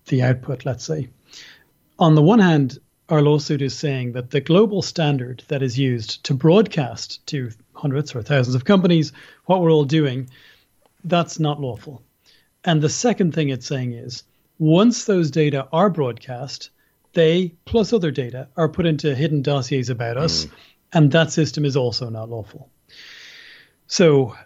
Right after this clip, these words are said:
Speaker 1: um, on the first part, which is real-time bidding, the second part is the audience taxonomy. On the first part, real-time bidding, Google is the biggest player,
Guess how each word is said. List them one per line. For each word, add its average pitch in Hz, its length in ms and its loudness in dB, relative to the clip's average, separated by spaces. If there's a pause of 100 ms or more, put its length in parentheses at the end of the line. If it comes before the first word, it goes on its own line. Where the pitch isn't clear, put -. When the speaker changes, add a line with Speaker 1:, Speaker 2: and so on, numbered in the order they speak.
Speaker 1:
um, 147 360 0
on 165 160 4
the 156 80 2
first - 360 0
part, 123 360 -6
which 151 160 -6
is 127 160 -4
real-time 139 420 2
bidding, 131 340 -4 (180)
the 151 80 -10
second 139 360 -2
part 123 260 -6
is 113 120 -6
the 131 80 -6
audience 117 400 -6
taxonomy. 127 600 -4 (420)
On 160 120 6
the 156 80 6
first - 340 2
part, 127 340 -6
real-time 147 380 0
bidding, 135 380 2 (300)
Google 185 360 4
is 160 200 4
the 143 80 0
biggest 127 380 -6
player, 123 400 -16